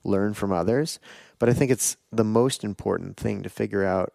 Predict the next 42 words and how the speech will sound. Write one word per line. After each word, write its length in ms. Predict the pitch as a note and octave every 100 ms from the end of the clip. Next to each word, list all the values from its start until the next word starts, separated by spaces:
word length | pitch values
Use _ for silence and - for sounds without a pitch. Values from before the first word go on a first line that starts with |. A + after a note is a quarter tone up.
| -
um, 480 | G2+ G2 G2 F#2+ F#2+
you 80 | D3+
know, 140 | E3
what 180 | A2+ B2
it 100 | B2+
is 200 | B2 A2+
that 180 | G#2 F2
you 160 | G#2+ A2+
do 240 | A2 A2
well 400 | F#2 F2 F2+ F#2 -
and 140 | F#2
do 160 | F#2 F#2+
that 240 | F#2 F2
with 160 | F#2 -
all 220 | - F#2
that 160 | E2+ E2
you 80 | F2+
can. 340 | - C2 C#2 - _
Um, 260 | G2+ G2 F2 - -
I've 140 | - A2+
been 120 | A#2+
really 180 | A#2 G#2+
captivated 600 | - F#2 - G2 F#2+ F2+
just 200 | G2 -
by 80 | G2+
the 80 |
word 240 | F2 F2 F2
excellence 540 | - - - G#2 A2 -
lately, 380 | A2 G#2+ C3+ - - -
trying 300 | - B2 A#2
to 60 | A2
kinda 180 | - G2
wrap 220 | G2 E2+
my 100 | F#2+
mind 300 | F#2+ F#2 F#2+
around 220 | F#2+ F2+
what 100 | G2+
does 180 | - A#2
excellence 840 | - - - G2+ F2 - _ - -
look 320 | - G2+ -
like. 400 | F2 D2 C#2 - - - - - - _ -
And 460 | A2 A2 G#2+ G2+